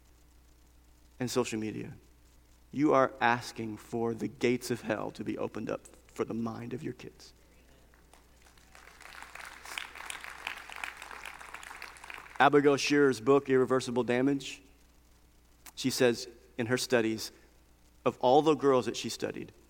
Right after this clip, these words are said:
all the transgender kids she studied, the number one influencer, she says, is social media. The number one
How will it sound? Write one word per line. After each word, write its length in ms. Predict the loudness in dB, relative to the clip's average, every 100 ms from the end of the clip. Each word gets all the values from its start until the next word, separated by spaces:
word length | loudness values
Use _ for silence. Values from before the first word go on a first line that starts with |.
| _ _ _ _ _ _ _
all 140 | 2
the 80 | 2 -2 -10 -20 -10
transgender 460 | -4 -2 0 -2
kids 180 | -2 -4
she 100 | -4
studied, 340 | -8 -6 -8 -10 -18 -18 -2
the 100 | 0
number 640 | 2 2 4 2 2 2
one 460 | 0 0 0 0 -2 -4
influencer, 800 | -4 -4 -8 -10 -12 -12 -14 -12
she 160 | -12
says, 460 | -10 -8 -8 -12 -18 _ _
is 120 | -12
social 360 | -8 -8 -10 -14
media. 260 | -14 -16 -20 -20 _ _ _ _ _ _ _ _ _ _ _
The 80 | 0
number 520 | 2 4 2 4 4
one 340 | 4 4 2